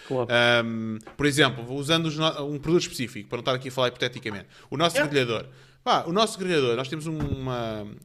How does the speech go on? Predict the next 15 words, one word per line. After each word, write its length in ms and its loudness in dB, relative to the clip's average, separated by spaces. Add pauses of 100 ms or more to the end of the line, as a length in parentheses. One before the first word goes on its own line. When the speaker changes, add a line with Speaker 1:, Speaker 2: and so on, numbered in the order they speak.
(140)
Speaker 2:
um 40 -10
grelhador 320 6
de 40 -6
quarenta 200 0
e 40 -8
sete 180 -4
centímetros 640 -12 (400)
que 420 0
há 140 2
outras 400 8
marcas 420 4
a 60 2
vender 260 2
aquele 220 0
produto 600 -8